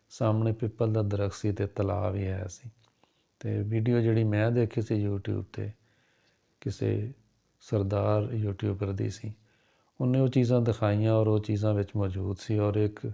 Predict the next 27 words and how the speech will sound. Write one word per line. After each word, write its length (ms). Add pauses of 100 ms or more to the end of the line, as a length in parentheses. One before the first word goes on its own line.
(480)
ਮੇਰੇ 320
ਕੰਨ 320
ਵਿੱਚ 180
ਆਵਾਜ਼ 420
ਵੀ 140
ਪਈ 340 (760)
ਕਿ 100
ਇਹ 220
ਜੀ 100
ਸ਼ਾਹ 260
ਸਾਹਿਬ 260
ਵਾਲੀ 200
ਮਸਜਿਦ 480
ਹੈ, 60
ਯਾਨੀ 220
ਵੀਡੀਓ 340
ਦੇ 160
ਵਿੱਚ 180
ਸੀ। 220 (880)
ਤੇ 300 (320)
ਹੋ 100
ਸਕਦਾ 360
ਹੈ 80
ਕਿ 100
ਉਹੀ 280
ਜਗ੍ਹਾ 280
ਹੋਵੇ। 320